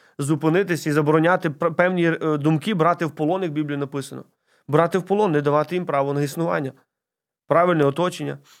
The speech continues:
Можливо, ти почнеш дякувати. На завершення, друзі, сьогодні хотів би сказати наступне. Наш розум — це поле битви. Ми починали з цього. Але це поле битви, е, на якому може бути, е, місце перемоги. І тому хотів би вас запрошувати до цього.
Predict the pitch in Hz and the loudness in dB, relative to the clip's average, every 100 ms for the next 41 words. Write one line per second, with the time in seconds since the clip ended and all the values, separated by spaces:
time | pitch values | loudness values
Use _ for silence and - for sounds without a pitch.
0 | - 135 185 180 139 135 143 139 127 120 | -8 -4 -2 -2 -4 -8 -6 -6 -6 -10
1 | 113 127 - _ _ _ _ 151 151 160 | -10 -20 -20 _ _ _ _ 0 2 2
2 | 208 160 156 156 160 139 151 180 151 143 | 0 -2 -4 -2 -6 -6 -6 -6 -6 -6
3 | 170 175 160 - - _ - 151 143 175 | -4 -2 -2 -4 -18 _ -8 -2 0 0
4 | 160 147 143 185 160 156 180 180 175 147 | 0 -2 0 -4 -2 0 0 -2 -2 -2
5 | 131 123 151 147 - _ 151 160 147 139 | -6 -4 -4 -4 -8 _ -2 0 0 0
6 | 170 143 135 135 139 151 156 131 - 120 | -2 -2 -4 -4 -6 -4 -4 -6 -10 -14
7 | 110 _ _ _ _ _ _ _ _ - | -16 _ _ _ _ _ _ _ _ 2
8 | 147 165 190 180 208 214 185 226 226 165 | 2 2 0 -2 0 0 0 -2 -2 -4
9 | 156 160 151 147 147 139 _ _ _ - | -2 -2 0 0 0 -4 _ _ _ 0
10 | 160 156 196 185 160 160 202 185 170 147 | 0 2 0 2 2 2 2 0 -2 0
11 | 190 180 175 165 _ _ _ 135 139 135 | -2 -2 -4 -4 _ _ _ -2 0 0
12 | 131 156 165 160 139 147 147 135 110 _ | 0 -2 -2 -4 -4 -4 -4 -6 -10 _
13 | _ _ _ _ _ _ - 131 151 160 | _ _ _ _ _ _ -10 -2 0 0
14 | 151 175 175 156 151 151 151 202 160 131 | -2 -2 0 0 0 -2 -2 -4 -4 -6
15 | 123 120 120 113 | -8 -10 -12 -14